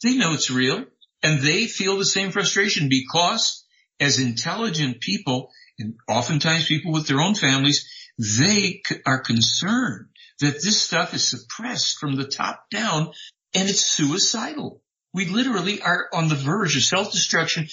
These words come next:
that could be changed if this thing popped up and a few million people simply went to their keyboards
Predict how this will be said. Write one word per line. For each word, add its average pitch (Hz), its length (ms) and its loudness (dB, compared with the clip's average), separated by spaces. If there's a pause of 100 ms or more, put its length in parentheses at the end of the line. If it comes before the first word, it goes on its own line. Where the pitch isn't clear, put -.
(220)
that 143 160 0
could 123 180 -2
be 123 160 0
changed - 720 0 (380)
if 156 260 0
this - 320 -2
thing 139 300 -4
popped 214 360 -6
up 180 240 -4 (360)
and 131 120 0
a 120 40 -4
few 208 240 -2
million 185 320 0
people 160 320 -2
simply 196 680 -2
went 151 460 -4
to 135 160 -6
their 139 160 0
keyboards 147 680 0